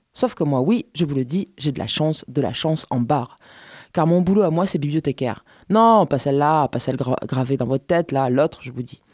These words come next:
Et que dans mon équipe, ben, y a aussi des bibliothécaires spécialisés en littérature jeunesse. Et que nous vivons collectivement ces moments où les cartons contenant le livre neuf déboulent et où ça distribue du trésor en avant-première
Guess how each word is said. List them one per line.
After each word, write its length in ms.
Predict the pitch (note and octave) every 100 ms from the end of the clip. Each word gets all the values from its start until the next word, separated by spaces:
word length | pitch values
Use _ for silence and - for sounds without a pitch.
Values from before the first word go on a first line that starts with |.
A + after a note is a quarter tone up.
| _ - -
Et 40 |
que 80 | D#3
dans 100 | G3
mon 160 | G#3+ G#3+
équipe, 360 | G3 A#3 - -
ben, 160 | C#3+ D3
y 100 | D3+
a 40 |
aussi 220 | F3+ A#3
des 80 | G3
bibliothécaires 520 | C#3+ D#3+ E3 C#3+ F#3+
spécialisés 600 | - G#3 F#3 E3+ D3+ D3
en 80 | F3+
littérature 600 | C#3 D#3 C3+ C3 C#3 C3
jeunesse. 600 | B2+ D3+ C3 A#2+ - - _ - - -
Et 80 | F3
que 120 | F3
nous 120 | A#3+ A#3
vivons 280 | A3+ F3+
collectivement 680 | D#3+ G#3 G3+ - F3 F#3+ G#3+
ces 140 | -
moments 320 | E3 F3+ G3 -
où 100 | F3
les 80 | D3+
cartons 520 | - A#3+ - G#3 G3+
contenant 460 | E3+ D#3+ E3 D#3+
le 60 | D#3
livre 320 | D3+ E3+ C3
neuf 320 | B2 F3+ F#3
déboulent 540 | C3 C3+ B2+ G#3 A3+ A3 - -
et 120 | D3+ E3+
où 100 | F#3
ça 160 | F#3+
distribue 540 | D#3 G#3 - G3+ F3 D#3+
du 120 | F3
trésor 440 | - C3+ E3+ E3+
en 140 | D3 C3
avant-première 640 | C3+ D#3+ D3 C3 D#3 D#3